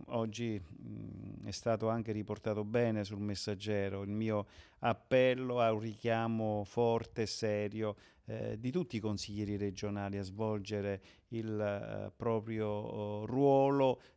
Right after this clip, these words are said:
nel rispetto delle regole, ma soprattutto nel rispetto di un impegno che è stato sottoscritto con gli elettori, perché qui spesso accade anche in consiglio regionale che, eh, mm, alcuni consiglieri vengono, firmano, si prendono la diaria e vanno via e non svolgono il proprio,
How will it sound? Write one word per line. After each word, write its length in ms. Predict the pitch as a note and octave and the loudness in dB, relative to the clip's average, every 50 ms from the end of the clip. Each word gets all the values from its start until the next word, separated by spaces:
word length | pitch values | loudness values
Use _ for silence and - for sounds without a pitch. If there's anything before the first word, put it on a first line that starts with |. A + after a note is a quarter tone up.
| _ | _
nel 300 | - A#2+ B2+ C#3 C#3 C#3 B2+ | 0 2 2 4 4 4 2
rispetto 800 | A#2+ B2+ B2 A2 - - _ - C#3 C#3 C3+ - - - A#2 G#2+ | 2 0 0 0 -2 -2 _ 0 0 0 0 -2 -2 -2 0 0
delle 300 | G2+ G#2+ G#2 G2+ G#2 G2+ | 0 0 0 0 -2 0
regole, 420 | G#2+ A2+ A2+ A2+ G#2+ A2 G#2 G#2 | 0 2 0 0 0 0 -2 -2
ma 140 | G2+ G2+ G2+ | -2 -2 -4
soprattutto 640 | G2 G#2 G#2 G#2 G#2+ G#2 - - B2+ B2 - - G#2+ | -6 -6 -8 -8 -8 -10 -8 -8 -10 -8 -4 -4 -4
nel 160 | G2+ G2 G2 | -4 -4 -4
rispetto 540 | G2+ G2+ - - - C#3+ C#3 B2 - - G#2 | -6 -8 -8 -4 -2 -2 -2 -2 -2 -4 -4
di 120 | G2+ A2 | -2 0
un 100 | A#2 A2+ | 0 2
impegno 640 | A#2 A2+ A2 G#2 - D3 D3 C3 A2+ G#2 G2+ F#2+ F#2 | 2 2 2 2 2 2 4 4 4 4 2 0 -2
che 100 | G2 G#2 | -4 -8
è 20 | |
stato 380 | F#2+ - - G#2+ G#2 G2 G2+ F#2+ | -10 -6 -4 -4 -2 -2 -2 -4
sottoscritto 840 | F2+ - F#2+ - - G2 - - - B2 C3 A#2+ - - G#2+ F#2+ | -4 -6 -8 -8 -8 -12 -10 -8 -4 -4 -4 -4 -4 -4 -4 -2
con 320 | F#2+ G2+ G2 F#2+ F#2+ F#2+ F#2 | -2 -2 -2 -2 -2 -2 -4
gli 120 | F#2 F#2 | -4 -4
elettori, 500 | G2+ F#2 F#2+ F#2+ - - E3 C#3+ G#2+ G#2 | -4 -4 -6 -4 -2 0 2 2 2 2
perché 320 | F2+ G2 F#2 - - G#2 F2+ | 0 -2 -4 -4 -6 -8 -8
qui 220 | - - A#2+ A2 F#2+ | -6 -6 -6 -6 -6
spesso 480 | - - - - A2 G2+ - - A2 | -6 -10 -8 -6 -6 -6 -6 -6 -6
accade 680 | G2 F#2+ - - - G#2+ G#2 G#2 G2+ G2 G2+ G2 F#2 F#2 - - - - _ _ - | -6 -6 -6 -4 -2 -2 0 -2 -2 -2 -4 -4 -6 -6 -10 -20 -20 -20 _ _ -12
anche 240 | A2+ A2 G2+ F#2+ - | -8 -8 -8 -8 -8
in 80 | G#2+ G#2 | -10 -10
consiglio 420 | F#2+ - G#2 F#2 - - G#2 G2 | -8 -8 -8 -8 -6 -6 -4 -2
regionale 640 | G2 G2 F#2 F#2+ G#2 A2 B2 C3 A#2+ A2 G2+ F#2+ F#2 | -2 -4 -4 -4 -4 -2 0 2 2 2 0 0 -4
che, 260 | F#2 G#2+ G#2+ G#2 G2+ - - - - _ _ | -4 -2 -2 -2 -2 -4 -10 -20 -20 _ _
eh, 360 | - A#2+ A2+ G2 F#2+ F#2 F#2 - | -10 -6 -4 -4 -4 -4 -4 -6
mm, 280 | - G#2 G#2+ A2+ A#2+ | -8 -10 -10 -8 -6
alcuni 320 | A2+ F#2+ - - A#2 A2 G#2 | -6 -6 -6 -4 -4 -4 -4
consiglieri 600 | G2 G#2+ G#2 G2 - - C#3 D3 D#3+ D3+ C3 B2 | -2 -4 -4 -4 -6 -6 -2 0 2 2 2 4
vengono, 460 | B2+ C#3+ D3 C#3+ C#3+ C#3 C#3 C3+ B2 | 4 4 4 4 2 0 0 0 0
firmano, 720 | - - C#3+ D3 C#3+ C#3 D3 D3 C#3 C#3+ D3 C#3+ C#3+ C3 | 0 0 0 0 0 0 0 0 2 2 2 2 2 0
si 180 | - - - A#2 | -2 -4 -4 -4
prendono 440 | A2+ A2+ A#2 A2+ G#2+ A2 G#2+ G#2+ G#2 | -2 0 0 0 0 0 0 0 0
la 120 | G#2 G#2 | 0 0
diaria 460 | G2+ G2+ G#2 G#2+ G2+ G2 G2+ G2 G#2 | 0 0 0 0 2 2 0 0 -2
e 40 | G2+ | -4
vanno 320 | F#2+ G2+ G2+ G2 G2 G2 G2 | -2 -2 -2 -2 -2 -2 -4
via 200 | G#2 G#2+ G#2 G2+ | -2 -2 -2 0
e 20 | |
non 160 | G2 G#2 A#2 | 0 -2 -2
svolgono 680 | A2 A2 G2+ G#2 G#2+ G#2 G2+ G2 F#2 G2 G2 F#2+ G2 G2 | -2 -2 0 4 4 4 4 4 0 -2 -2 -2 -2 -4
il 120 | - G2+ | -4 -6
proprio, 520 | - - G#2+ G2+ F2+ - G2+ G2 F#2+ F#2 | -6 -4 -4 -4 -4 -4 -2 -2 -2 -2